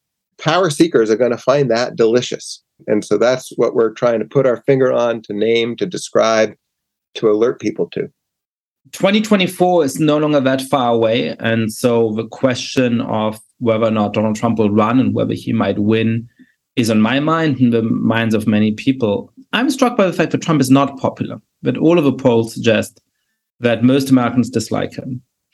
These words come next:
Speaker 2: and that most Americans are pretty skeptical of large parts of the Republican Party.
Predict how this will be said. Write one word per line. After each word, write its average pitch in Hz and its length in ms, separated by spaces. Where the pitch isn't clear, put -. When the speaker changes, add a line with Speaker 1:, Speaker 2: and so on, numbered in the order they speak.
Speaker 2:
and 151 100
that 170 120
most 208 240
Americans 180 340
are 175 40
pretty 175 200
skeptical 160 480
of 143 180
large - 280
parts - 300
of 135 60
the 117 60
Republican 101 520
Party. - 360